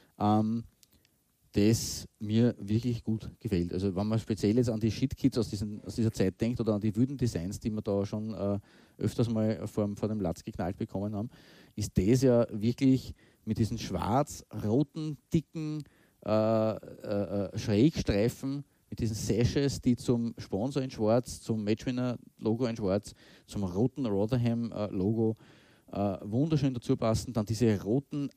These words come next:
Abtränne, die roten Nähte eigentlich zu den Ärmeln, die mehr oder weniger fast ausschauen, wie, wie wenn das so ein, ein, eigentlich ein Polunder wäre oder eine, eine, eine Rüstung oder wie auch immer. Aber schaut irgendwie, ist, ist, schaut, schaut, schaut geil aus, finde ich. Äh, und dann die schwarzen Ärmel noch dazu und auch der schwarze Kragen. Also das ist für mich eine runde Sache, eine wirklich, wirklich schöne Sache. Und deswegen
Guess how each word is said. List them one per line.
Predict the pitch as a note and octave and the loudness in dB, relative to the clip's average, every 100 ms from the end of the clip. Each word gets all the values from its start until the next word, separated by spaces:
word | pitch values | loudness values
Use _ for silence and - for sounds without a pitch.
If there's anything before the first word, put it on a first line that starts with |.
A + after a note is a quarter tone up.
| _ | _
Abtränne, | - - - A2 G#2 G#2+ | -2 -2 0 -2 0 -2
die | G2 | -2
roten | G#2+ B2 C#3 C3 _ | -2 -2 -6 -10 _
Nähte | A#2+ G#2 A2+ - - F2 | -4 2 2 2 2 2
eigentlich | F2+ A2+ A#2 | 2 0 -2
zu | - A2 | -4 -8
den | A2 | -6
Ärmeln, | E2+ G2 B2+ | -4 -2 0
die | C3 | 0
mehr | A#2 F#2+ | 0 2
oder | B2 | 2
weniger | B2 B2 | 0 0
fast | B2 B2 | -2 -2
ausschauen, | F2+ A2+ C3 A#2+ | -4 -2 -4 0
wie, | A#2+ B2 - - - - | 0 0 -2 -16 -16 -6
wie | G#2 | -2
wenn | G#2 A2 | 0 0
das | A#2+ | 2
so | A#2+ | 2
ein, | G#2+ | 2
ein, | - G#2 | 0 -4
eigentlich | F2+ G#2+ | -2 -2
ein | A2+ | -2
Polunder | A2 G#2 G3 D4+ A2 | 0 2 0 2 0
wäre | F2+ F2 B2 A#2+ | 2 2 2 2
oder | A2 F2+ | 2 2
eine, | G2 D#2 F2 D#2 | 0 0 -2 -2
eine, | E2+ | -4
eine | F2 | -2
Rüstung | B2+ E3+ - D3 | -2 -2 -2 -2
oder | A2+ G#2 G2+ - | 0 0 -2 -4
wie | G#2 | -4
auch | A2 | -4
immer. | G#2 B2+ F3+ - - - | -2 -2 -2 -8 -20 -8
Aber | F#2 G#2 | -2 0
schaut | A2+ G#2+ | -2 -4
irgendwie, | A#2 C3+ C3 | -4 -2 -2
ist, | A2+ - | -4 -6
ist, | G#2+ - - | -12 -12 -4
schaut, | A2 - | -4 -2
schaut, | A#2 - - | -4 -4 -6
schaut | - F3 | -4 -4
geil | - A2+ D#3 | 0 0 0
aus, | F#3 | -2
finde | - G2+ E3+ | -4 -4 -4
ich. | - - - - - | -6 -14 -20 -12 -4
Äh, | G#2+ | -2
und | B2 A#2 | -2 -2
dann | A2+ | 0
die | B2 | 2
schwarzen | G#2+ G#2 - | 2 0 -2
Ärmel | E2+ A#2+ C#3 | 0 0 0
noch | |
dazu | C#3 - B2+ | 0 0 -2
und | A#2+ | 0
auch | F#2 | 0
der | G#2+ | 0
schwarze | G2 G2 A#2+ | -2 -2 -4
Kragen. | - D#2 A2 | -4 -2 -2
Also | A#2+ A2 | -2 -2
das | G#2+ | -4
ist | A2 | -4
für | - | -2
mich | A2+ A#2 A#2+ | 2 4 4
eine | G#2 | 2
runde | G#2+ B2+ A2 | 0 -2 -2
Sache, | F2+ D2 - D#2+ | -4 -6 -6 -4
eine | |
wirklich, | F#2+ A#2 G#2+ | -4 -2 -4
wirklich | G2+ G2 - | -4 -8 -6
schöne | F2+ F2+ | -4 -4
Sache. | E2+ D#2+ - E2+ | -6 -8 -10 -10
Und | - | -6
deswegen | F#2 G#2 | -4 -2